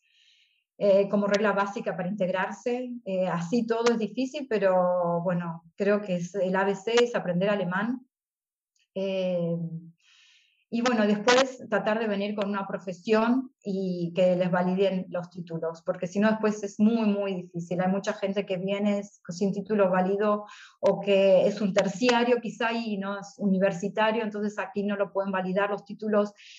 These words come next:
y es como que hay que empezar de cero y eso a veces se hace, se hace difícil, ¿no? Porque,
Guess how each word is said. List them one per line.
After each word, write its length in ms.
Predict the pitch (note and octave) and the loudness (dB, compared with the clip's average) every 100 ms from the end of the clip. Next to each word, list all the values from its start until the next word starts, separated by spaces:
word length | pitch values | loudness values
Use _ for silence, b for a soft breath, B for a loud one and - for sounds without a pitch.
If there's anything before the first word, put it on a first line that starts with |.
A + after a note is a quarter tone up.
| B | B
y 120 | G3 | -2
es 80 | F#3 | 2
como 200 | F#3+ F#3 | 2 4
que 100 | F#3+ | 4
hay 60 | F3+ | 4
que 60 | |
empezar 540 | F3 F3 - F3+ F#3 F3 | 2 0 2 2 2 0
de 100 | F3 | 0
cero 580 | - G3 G#3 A#3 A#3 _ _ b b b b | 2 2 2 -2 -8 _ _ b b b b
y 240 | - F#3+ G3 | -6 2 2
eso 220 | G3 G3 | 2 2
a 20 | |
veces 340 | F#3+ F3+ F3 - | 0 -2 -6 -4
se 80 | |
hace, 460 | F3 E3+ F3+ E3+ E3 | -4 -2 0 0 0
se 120 | - | -4
hace 200 | E3+ F#3 | -4 -2
difícil, 580 | F3 F3 G3+ - E3+ E3 | -2 -4 -6 -6 -6 -4
¿no? 320 | F#3 G#3+ - - | -2 -4 -6 -8
Porque, 720 | D#3+ - E3+ D#3+ E3 D#3+ | -8 -4 -2 0 0 -2